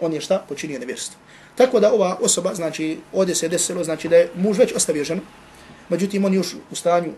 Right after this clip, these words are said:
da je ostavio namaz, znači, kažem, ovoj ženi nije dozvoljeno da se vrati tom mužu, osim ako se on, osim ako se on vrati namazu. I ova stvar koja se dogodila može da bude od Allahove milosti prema ovoj ženi. Od Allahove milosti prema ovoj ženi. Zato što je Allah, tebareke ve ta'ala, učinio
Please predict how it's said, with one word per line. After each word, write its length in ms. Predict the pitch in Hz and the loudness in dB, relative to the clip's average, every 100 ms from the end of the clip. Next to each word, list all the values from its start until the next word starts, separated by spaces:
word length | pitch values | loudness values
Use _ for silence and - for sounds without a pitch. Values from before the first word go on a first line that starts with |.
| - | -4
da 60 | |
je 60 | 151 | -2
ostavio 300 | - 160 147 | -2 -4 -4
namaz, 220 | 202 233 | -2 -2
znači, 240 | 202 185 | -2 -4
kažem, 320 | 180 202 165 175 | 0 0 0 -4
ovoj 200 | 175 160 | -2 -2
ženi 260 | 175 185 175 | 0 -4 -6
nije 180 | 165 175 | -6 -4
dozvoljeno 280 | 170 165 156 | -4 -4 -4
da 60 | 147 | -4
se 100 | 156 | -2
vrati 280 | 165 156 | -2 -2
tom 220 | 147 143 175 | -10 -8 -6
mužu, 160 | 165 160 | -6 -4
osim 340 | 190 - 190 180 | -4 -2 -6 -6
ako 220 | 147 147 | -8 -6
se 120 | 170 | -6
on, 140 | 156 - | -8 -8
osim 240 | 170 156 - | -8 -8 -8
ako 160 | 143 143 | -12 -10
se 100 | 151 | -10
on 60 | |
vrati 260 | 147 139 127 | -8 -8 -10
namazu. 360 | 120 98 98 - - - - - | -14 -14 -14 -20 -20 -20 -20 -6
I 80 | 190 | 6
ova 380 | 233 247 226 226 | 8 8 6 2
stvar 300 | - 233 214 | -2 2 2
koja 160 | 180 165 | 4 0
se 100 | 160 | 0
dogodila 380 | 170 233 226 170 | -4 -4 -2 0
može 240 | 175 170 | 0 0
da 100 | 160 | -2
bude 340 | 156 185 175 175 | -4 -4 -4 -2
od 120 | 147 | -2
Allahove 460 | 143 185 190 160 156 | 0 2 0 -2 -6
milosti 320 | 165 151 - | -4 -4 -6
prema 200 | 147 147 | -10 -8
ovoj 180 | 127 120 | -8 -10
ženi. 160 | 120 - - _ _ _ _ | -12 -16 -20 _ _ _ _
Od 120 | 147 143 | -4 0
Allahove 360 | 170 180 151 | 2 0 -2
milosti 400 | 156 165 151 - | -4 -4 -6 -8
prema 200 | 151 139 | -10 -6
ovoj 220 | 151 131 | -4 -4
ženi. 180 | 127 131 - - - - | -6 -12 -16 -20 -20 -8
Zato 240 | 190 208 175 | -2 0 0
što 120 | - | -2
je 40 | |
Allah, 200 | 208 180 | 0 0
tebareke 380 | 165 185 165 160 | 2 0 0 -2
ve 60 | 151 | -4
ta'ala, 280 | 185 196 160 | -2 0 0
učinio 460 | 151 208 196 208 | 0 -2 0 0